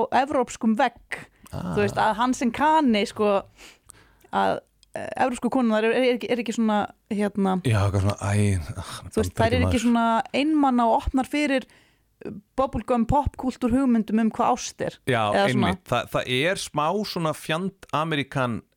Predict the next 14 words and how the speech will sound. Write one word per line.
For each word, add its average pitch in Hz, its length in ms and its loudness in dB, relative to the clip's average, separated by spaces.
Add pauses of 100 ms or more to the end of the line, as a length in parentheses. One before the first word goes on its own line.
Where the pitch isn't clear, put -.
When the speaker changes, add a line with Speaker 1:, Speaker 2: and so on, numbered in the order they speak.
(160)
Speaker 2:
eh, 110 680 0 (960)
viðhorf 123 580 -4 (140)
í 123 280 -2
Evrópu. 110 420 -2 (240)
Speaker 1:
Já. 196 280 2
Speaker 2:
Að 202 100 0
það 113 240 0
að 117 140 0
okkur - 140 -6
finnist 135 640 -2 (140)
Bandaríkjamenn 131 720 -2
smá 131 240 -2
svona 120 260 0
væmnir 131 600 -2